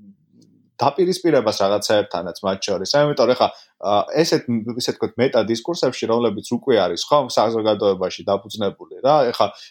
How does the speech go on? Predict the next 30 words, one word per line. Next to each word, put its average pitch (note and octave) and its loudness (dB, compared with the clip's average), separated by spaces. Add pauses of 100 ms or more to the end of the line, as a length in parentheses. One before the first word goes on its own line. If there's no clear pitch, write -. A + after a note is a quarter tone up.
ა, G#2 -6 (280)
ძალიან C#3+ 0
ბევრს C#3 2
ვითხოვთ, D#3 0
ხვდები, A2 0
ჩვენი G#2+ -2
თანამოაზრეებისგან, G#2 0
ჩვენი G2+ -4
მეგობრებისგან G2+ 0
და F#2 0
ჩვენი G#2 -2
თავისგანაც, G2 0
რომ F#2+ -2 (320)
რაღაც, G2+ 2
ისე - -4
თქვათ, - -6 (260)
ო-, - -2
ოცდახუთმა A2 0
ახალგაზრდამ G#2+ 0
შეო-, G#2+ 0
შეო-, G2+ -2 (360)
შევძლოთ A2 0
და G#2 2 (300)
შიფტი A2+ -8
გავაკეთოთ, A#2 2 (120)
ო, G2+ 0 (520)
ამ A2+ 0
დისკურსის A2+ -6
და G#2+ 2
ახალი G#2+ 0